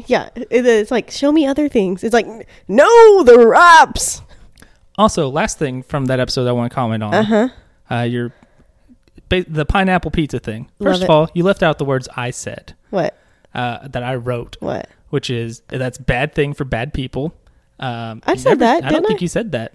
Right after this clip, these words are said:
Speaker 2: I
Speaker 1: Oh.
Speaker 2: think you skipped over it. You decided to be a jerk.
Speaker 1: Okay.
Speaker 2: You censored me.
Speaker 1: Okay.
Speaker 2: And, um,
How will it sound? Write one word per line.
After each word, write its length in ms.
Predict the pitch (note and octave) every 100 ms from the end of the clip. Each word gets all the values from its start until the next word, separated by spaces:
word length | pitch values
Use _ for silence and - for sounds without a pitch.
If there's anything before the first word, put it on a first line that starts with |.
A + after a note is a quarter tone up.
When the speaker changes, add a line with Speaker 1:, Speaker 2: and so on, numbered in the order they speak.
| _
Speaker 2:
I 60 | F3
Speaker 1:
Oh. 60 |
Speaker 2:
think 120 | F3+ F3+
you 60 |
skipped 240 | - F3 A3
over 180 | F3+ C3
it. 60 |
You 100 | D#3
decided 240 | E3 D3 C#3
to 60 |
be 80 | D#3
a 40 |
jerk. 320 | D3 E3+ D3 -
Speaker 1:
Okay. 340 | G3+ G#3 - A3
Speaker 2:
You 60 |
censored 440 | C4 A#3+ A3 C3 B2+
me. 200 | A#2 A#2+ A3+
Speaker 1:
Okay. 340 | G#3 A3 A#3 - - _ _ _ _ -
Speaker 2:
And, 480 | D3+ C#3 C3+ C3 C3+
um, 500 | B2+ B2 - D3